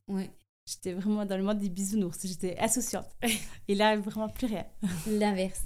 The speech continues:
Speaker 2: Ouais.
Speaker 1: Et puis, ben, malgré tout, en fait, euh, ben, il y a quand même un quatrième bébé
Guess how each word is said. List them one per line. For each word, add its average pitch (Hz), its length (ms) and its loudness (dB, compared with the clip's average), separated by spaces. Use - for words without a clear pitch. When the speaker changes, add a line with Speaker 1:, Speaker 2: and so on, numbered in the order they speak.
Speaker 2:
Ouais. 190 140 -2
Speaker 1:
Et 220 100 4
puis, 202 300 0
ben, 202 220 2
malgré 240 500 2
tout, 392 200 -2
en 262 140 0
fait, - 380 -8
euh, 202 480 0
ben, 180 180 -4
il 202 60 2
y 202 60 2
a 190 60 2
quand 208 140 0
même 220 240 2
un 190 80 2
quatrième 208 640 0
bébé 214 380 0